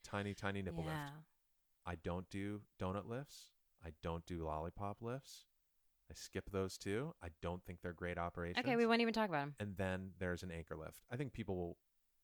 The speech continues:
Speaker 1: maybe wonder
Speaker 2: Do,
Speaker 1: why.
Speaker 2: okay, fine, fine. Let's talk about it.
Speaker 1: And it's
Speaker 2: No.
Speaker 1: not just, like,
Speaker 2: <laughs>
Speaker 1: for religious reasons or something. Like, I, I have a religious exemption from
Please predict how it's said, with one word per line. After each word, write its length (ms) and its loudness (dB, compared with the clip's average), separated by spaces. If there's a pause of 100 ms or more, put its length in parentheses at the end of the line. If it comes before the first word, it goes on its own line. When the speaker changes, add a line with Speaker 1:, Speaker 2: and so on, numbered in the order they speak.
Speaker 1:
maybe 260 -2
wonder 220 -4
Speaker 2:
Do, 120 4
Speaker 1:
why. 100 4
Speaker 2:
okay, 220 0
fine, 280 -2
fine. 260 -8
Let's 240 -8
talk 220 -2
about 200 0
it. 120 0
Speaker 1:
And 80 0
it's 100 2
Speaker 2:
No. 120 8
Speaker 1:
not 100 8
just, 180 8
like, 180 6
Speaker 2:
<laughs> 120 -2
Speaker 1:
for 120 4
religious 540 0
reasons 400 -2
or 80 -6
something. 460 -6
Like, 200 -10
I, 140 -2 (240)
I 80 2
have 100 4
a 60 2
religious 460 2
exemption 560 -2
from 320 -6